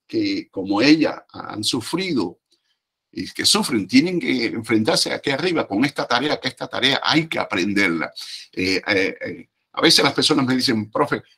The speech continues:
nada más dedíquese a hablar de análisis técnico porque no quiero que hable de política, no quiero que hable de nada". Y eso sí que no lo voy a negociar porque soy muy obsesivo, compulsivo con mis derechos personales.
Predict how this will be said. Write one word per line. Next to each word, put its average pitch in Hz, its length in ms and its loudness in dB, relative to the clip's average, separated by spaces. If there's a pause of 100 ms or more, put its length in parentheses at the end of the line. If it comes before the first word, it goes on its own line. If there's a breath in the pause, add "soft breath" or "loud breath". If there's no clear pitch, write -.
(120)
nada 107 480 2
más 131 220 6
dedíquese 117 580 4
a 90 60 -2
hablar 110 260 -2
de 107 100 0
análisis 110 460 -2
técnico 117 400 0
porque 92 280 -8
no 107 180 0
quiero 123 260 0
que 95 140 -2
hable 107 300 2
de 87 140 -6
política, 117 520 0
no 98 140 -2
quiero 107 200 -2
que 95 120 -4
hable 101 300 0
de 92 160 -4
nada". 110 340 0 (840)
Y 110 200 4
eso 120 220 2
sí 113 240 -2
que 101 100 -4
no 98 120 0
lo 95 120 0
voy 95 160 0
a 90 60 -2
negociar 85 560 -4
porque 90 260 -14
soy 95 220 0
muy 107 380 8
obsesivo, 110 720 2
compulsivo 101 640 -2 (260 soft breath)
con 98 240 -6
mis 113 220 -2
derechos 117 840 0 (1000)
personales. - 880 -6